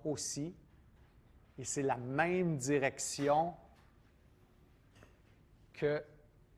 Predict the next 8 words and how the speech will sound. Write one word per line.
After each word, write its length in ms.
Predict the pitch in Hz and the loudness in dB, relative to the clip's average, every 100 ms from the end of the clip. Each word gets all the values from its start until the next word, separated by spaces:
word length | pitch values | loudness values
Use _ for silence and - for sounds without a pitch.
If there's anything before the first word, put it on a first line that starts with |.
| - - - 120 | -20 -20 -18 -8
rear. 340 | 127 117 104 - - - - - - - - - - - - - - - - - - - - | -4 -4 -8 -16 -20 -20 -20 -20 -20 -20 -20 -20 -20 -20 -20 -20 -20 -20 -20 -20 -20 -20 2
Qu'est-ce 260 | 254 254 | 4 4
qui 120 | - 196 | 8 10
arrive 460 | 156 202 190 127 | 10 8 4 6
donc 480 | 123 170 190 196 175 - | 10 12 10 6 -2 2
avec 720 | 147 139 143 160 175 - - - - - - - - - - - - | 4 4 6 6 6 0 -18 -20 -20 -20 -20 -20 -20 -20 -20 -20 -10
notre 380 | 123 131 127 - | -4 -2 -2 -6
fil ? 640 | - - 143 180 254 196 | -18 -4 4 6 6 2